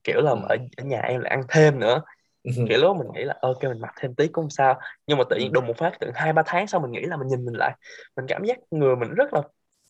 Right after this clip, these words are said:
Speaker 1: phì ra, mà, kiểu, mình cảm giác không tự tin. Thì mỡ hồi xưa,
Speaker 2: Ừ.
Speaker 1: mỡ mình tự nhiên bắt đầu nó, kiểu, sần sùi, rồi người có
Speaker 2: Ừ.
Speaker 1: bụng thì một đám, rồi tay chân nó, kiểu, đúng thì cái thời kỳ
Speaker 2: Ừ.
Speaker 1: đó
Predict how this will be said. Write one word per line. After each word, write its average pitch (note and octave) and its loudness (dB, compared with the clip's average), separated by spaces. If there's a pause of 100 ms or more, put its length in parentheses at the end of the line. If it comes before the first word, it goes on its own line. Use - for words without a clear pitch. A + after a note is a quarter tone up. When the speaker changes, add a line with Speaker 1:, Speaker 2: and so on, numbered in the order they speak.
(140)
Speaker 1:
phì C#3 2
ra, F3+ 6
mà, E3 0
kiểu, F3+ -6
mình C3+ -4 (260)
cảm - 2
giác G#3+ -4
không A3 4
tự C3 2
tin. G3 4
Thì C#3+ 0 (160)
mỡ - 4
hồi F3+ 4
xưa, E3 0
Speaker 2:
Ừ. D#3+ 2
Speaker 1:
mỡ - 2
mình C#3+ -2
tự - -6
nhiên B2+ -10
bắt F#3+ -4
đầu A#2 2
nó, A#2+ -6
kiểu, G#2+ -6
sần A2+ -4
sùi, A2 0
rồi G#2+ 2
người A2 0 (100)
có D3+ 2
Speaker 2:
Ừ. F#3+ 2 (360)
Speaker 1:
bụng - -8
thì - -10
một - -12
đám, E3 -2
rồi C#3 -6
tay D3+ 2
chân D3 0
nó, E3 -10
kiểu, - -14 (580)
đúng E3 -4
thì C#3+ 0
cái C3 -4
thời G#2+ 2
kỳ A2 -6
Speaker 2:
Ừ. A2 0
Speaker 1:
đó A2+ 6